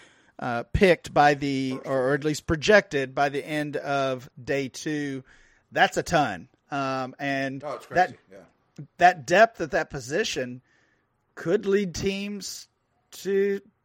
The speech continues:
Speaker 1: you know, gamble and, and, and wait it out until,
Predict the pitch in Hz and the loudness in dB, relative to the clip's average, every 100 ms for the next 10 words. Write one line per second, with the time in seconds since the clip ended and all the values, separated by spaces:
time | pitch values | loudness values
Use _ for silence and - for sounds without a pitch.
0 | _ _ - 175 170 131 123 151 170 196 | _ _ -14 -8 -4 -4 -6 -4 -2 0
1 | 156 147 143 143 147 139 143 139 139 143 | 2 2 2 -2 -6 -6 -10 -8 -8 -6
2 | 135 156 175 170 151 185 147 139 139 143 | -2 0 0 2 4 6 4 0 -4 -2
3 | 139 143 147 | -2 0 -2